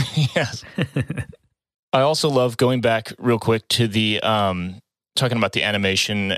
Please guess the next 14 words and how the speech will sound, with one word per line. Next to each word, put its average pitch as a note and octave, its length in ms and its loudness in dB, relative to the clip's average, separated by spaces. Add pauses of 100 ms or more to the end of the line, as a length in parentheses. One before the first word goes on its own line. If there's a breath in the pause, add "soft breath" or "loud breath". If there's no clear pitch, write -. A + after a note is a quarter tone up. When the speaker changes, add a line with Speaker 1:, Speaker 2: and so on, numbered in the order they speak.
Speaker 1:
and F#2+ 480 -4 (180)
everything A2+ 420 0
that F2 80 0
leveled F#2+ 300 0
up F#2 160 -2
on F#2 120 -2
this, F2+ 180 0
the F#2 140 -4
individuality F#2 720 0
of - 360 -6 (180)
all G2+ 120 2
the G2 60 -2
different - 260 -8
characters. F#2+ 500 -2